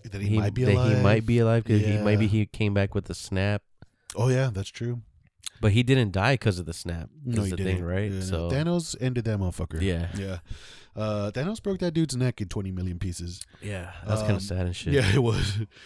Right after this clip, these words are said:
Speaker 1: Uh, but yeah, this variant Loki, he made off with the Tesseract, uh, and broke the timeline, if we remember from Endgame.
Speaker 2: Yeah.
Speaker 1: Um, and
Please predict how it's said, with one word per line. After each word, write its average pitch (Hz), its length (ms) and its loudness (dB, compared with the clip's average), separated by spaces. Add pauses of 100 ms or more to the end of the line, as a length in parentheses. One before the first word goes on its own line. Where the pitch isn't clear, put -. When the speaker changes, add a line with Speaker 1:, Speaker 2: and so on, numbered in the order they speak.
(320)
Speaker 1:
Uh, 113 640 2
but 113 220 -2
yeah, 110 300 -2
this 139 280 -2
variant 147 500 -4
Loki, 101 640 -6
he 180 680 -6
made 135 220 -4
off 139 340 -6
with 113 300 -8
the 98 300 -6
Tesseract, 101 540 -6 (300)
uh, 92 280 -6
and 92 160 -8
broke 107 220 -8
the 92 80 -8
timeline, 101 440 -6
if 90 120 -10
we 98 60 -8
remember 95 380 -6
from 104 460 -8
Endgame. 92 500 -8 (180)
Speaker 2:
Yeah. 90 280 0 (120)
Speaker 1:
Um, 92 540 -6 (340)
and 104 680 -6